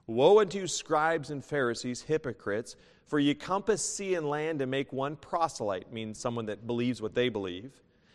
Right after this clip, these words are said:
"And when he is made, you make him twofold more the child of hell than yourselves." He says, "Listen, if you just follow religion, you just follow the beliefs of whatever in you're in,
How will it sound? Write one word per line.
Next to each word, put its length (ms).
"And 140
when 160
he 100
is 180
made, 300
you 80
make 240
him 100
twofold 600
more 260
the 80
child 360
of 60
hell 200
than 100
yourselves." 380
He 100
says, 300
"Listen, 340
if 160
you 200
just 240
follow 360
religion, 680
you 180
just 240
follow 340
the 140
beliefs 680
of 220
whatever 640
in 180
you're 200
in, 320